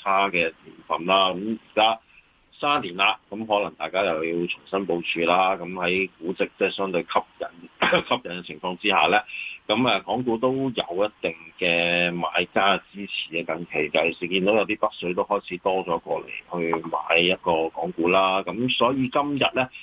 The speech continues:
其實恒生指數高開咗嘅，而家大概喺兩萬四千三百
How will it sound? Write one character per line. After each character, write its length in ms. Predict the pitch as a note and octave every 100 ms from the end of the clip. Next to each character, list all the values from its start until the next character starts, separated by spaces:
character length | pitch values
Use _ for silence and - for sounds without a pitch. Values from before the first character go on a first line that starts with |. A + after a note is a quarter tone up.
| - _
其 80 | -
實 100 | C3+
恒 140 | C3 A#2+
生 200 | F3+ F3
指 140 | D#3
數 140 | D3 B2
高 100 | D3
開 380 | C#3+ C#3+ C3+ A#2+
咗 180 | F2
嘅， 80 | G2
而 280 | F#2+ F2+ F2+
家 180 | D#3+ E3
大 100 | - - F#2+
概 80 | G2+
喺 600 | G#2+ A#2 A2 - C3 C3
兩 520 | F2+ E2 G2+ A2 A2
萬 100 | F#2 F2 F2 F2+ - -
四 80 | G#2+ G2+ G#2 G2 - -
千 260 | B2+ A#2 A#2
三 360 | - G#2+ G2+
百 120 | F2